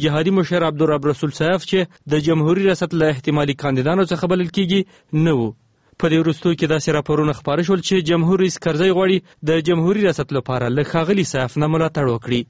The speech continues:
خو د تېرې شنبې په ورځ په یو خبري کانفرنس کې ښاغلي کرزي وویل چې دی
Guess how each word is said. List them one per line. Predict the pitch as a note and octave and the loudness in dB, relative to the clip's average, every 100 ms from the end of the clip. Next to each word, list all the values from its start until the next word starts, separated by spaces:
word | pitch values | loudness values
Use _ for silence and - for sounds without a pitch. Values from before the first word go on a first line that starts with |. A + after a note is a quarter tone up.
| _ - | _ -4
خو | E3+ | -2
د | D#3+ | 0
تېرې | F3+ E3+ D3+ | 0 0 0
شنبې | E3 D#3+ E3 | 0 0 0
په | E3 | 0
ورځ | F3 - _ _ | 0 -2 _ _
په | E3 E3 | 0 0
یو | D#3+ | 0
خبري | D#3 G3+ F#3 | 0 0 0
کانفرنس | D3 C#3+ C#3 B2 | -2 -2 -2 -2
کې | C3+ | -4
ښاغلي | C#3 C3 C3 B2+ | -2 -2 -2 -2
کرزي | B2+ D3 | -2 2
وویل | F#3+ G3 D#3+ | 4 4 2
چې | G3 E3+ _ D#3+ | -2 -2 _ -4
دی | D#3+ | 0